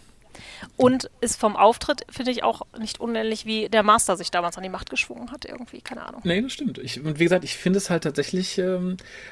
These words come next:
Speaker 2: traurig und auch der Trailer ist halt so auf das Notwendigste zusammengeschnitten. Guck,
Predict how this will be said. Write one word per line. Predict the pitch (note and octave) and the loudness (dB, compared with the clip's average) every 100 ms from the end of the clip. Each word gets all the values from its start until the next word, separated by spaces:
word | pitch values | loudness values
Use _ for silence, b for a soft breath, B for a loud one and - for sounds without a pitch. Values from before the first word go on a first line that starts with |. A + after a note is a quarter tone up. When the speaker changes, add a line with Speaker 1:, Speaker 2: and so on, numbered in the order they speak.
| B - | B -6
Speaker 2:
traurig | - B2 D3+ G3 A3 | 4 8 10 10 8
und | F3 | 2
auch | D#3 | 2
der | D#3 | 4
Trailer | - E3 G3 | 6 6 6
ist | F#3+ | 6
halt | F#3 | 4
so | F3 | 4
auf | - | 2
das | D#3+ - | 0 4
Notwendigste | D#3 F#3+ G3 G3 - | 8 8 8 6 4
zusammengeschnitten. | F3+ B3 C3+ A#2 A#2+ | 4 6 4 2 0
Guck, | A#2+ G#3 | 6 6